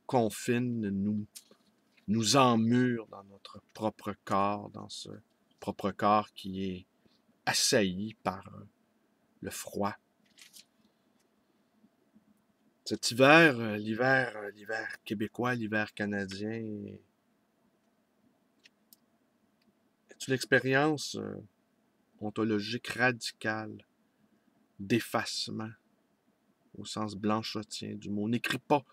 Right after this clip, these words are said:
sur la neige, aurait pu, pourrions-nous dire. Et pourtant, c'est ce que nous faisons sans cesse. Nous les écrivants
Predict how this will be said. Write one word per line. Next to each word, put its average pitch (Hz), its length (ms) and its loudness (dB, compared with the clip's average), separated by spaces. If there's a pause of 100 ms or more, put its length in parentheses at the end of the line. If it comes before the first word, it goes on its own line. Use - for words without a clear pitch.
(180)
sur - 220 -8
la 101 160 -2
neige, 101 440 0
aurait - 260 -12 (100)
pu, - 80 -20 (360)
pourrions-nous 95 520 -2
dire. 98 600 -8 (1160)
Et 95 100 -4
pourtant, 123 460 2
c'est - 180 -4
ce - 160 -4
que 110 120 -2
nous 98 360 0
faisons 98 460 -4
sans 101 260 -6
cesse. 107 560 -12 (1120)
Nous 98 120 -2
les 92 360 -2
écrivants 95 560 -6